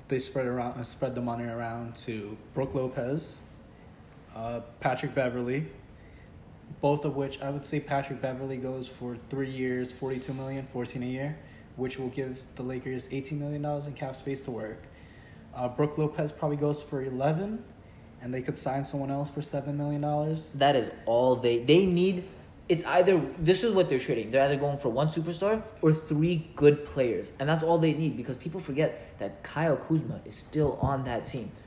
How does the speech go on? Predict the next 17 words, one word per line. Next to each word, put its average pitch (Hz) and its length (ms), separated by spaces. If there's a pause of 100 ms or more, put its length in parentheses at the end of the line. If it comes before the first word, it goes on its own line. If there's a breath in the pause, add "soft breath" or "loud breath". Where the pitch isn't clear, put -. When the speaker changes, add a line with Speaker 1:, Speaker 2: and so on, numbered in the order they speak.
(180 loud breath)
Speaker 2:
He 214 180
will 147 160
legitimately 156 680
get 139 280
you 117 200 (180 loud breath)
nineteen 143 580
points 131 300
per, 120 100
I, 151 140
he'll 185 380
get 214 160
about 139 280
nineteen 135 420
to 127 60
twenty 117 240
next 104 220
season. 110 240